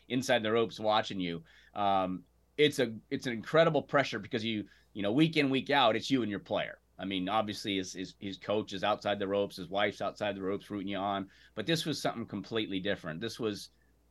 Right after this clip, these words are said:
um, "I don't wanna let these guys down. I don't wanna let my teammates down." And, um, I don't think, uh, I think Hunter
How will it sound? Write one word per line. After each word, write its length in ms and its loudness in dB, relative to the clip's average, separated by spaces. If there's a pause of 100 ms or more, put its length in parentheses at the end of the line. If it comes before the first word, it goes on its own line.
um, 600 -4
"I 140 0
don't 220 0
wanna 180 -2
let 240 -4
these 180 -6
guys 300 -2
down. 380 -6 (120)
I 120 -4
don't 160 -4
wanna 180 -4
let 180 -6
my 120 -6
teammates 460 -6
down." 360 -6 (120)
And, 280 -6
um, 400 -4 (540)
I 80 2
don't 100 2
think, 240 0
uh, 260 2
I 20 -10
think 200 -2
Hunter 400 0